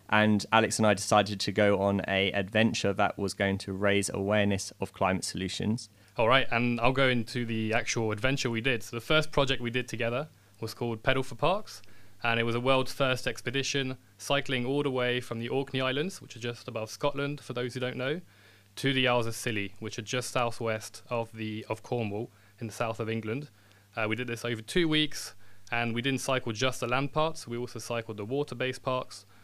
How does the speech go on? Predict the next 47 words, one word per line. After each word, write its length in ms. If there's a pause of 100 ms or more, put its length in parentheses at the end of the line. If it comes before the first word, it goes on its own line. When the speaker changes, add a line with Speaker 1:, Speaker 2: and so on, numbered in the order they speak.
(140)
Speaker 2:
on 220
water 240
bikes, 420
which 160
is 120
quite 140
an 60
adventure 520 (100)
and 220
unique. 360
No 140
one 100
had 100
done 160
this 100
before. 480 (400)
And 100
the 60
main 220
purpose 600
of 160
the 140
expedition 640 (420)
was 160
to 100
highlight 460
the 100
amazing 600
and 160
innovative 420
climate 360
solutions 480
that 100
the 80
U 100
K 200
has, 360 (460)
but 160
that 140
you 80
never 340
hear 160
about 340
in 120
the 40
mainstream 460
media. 440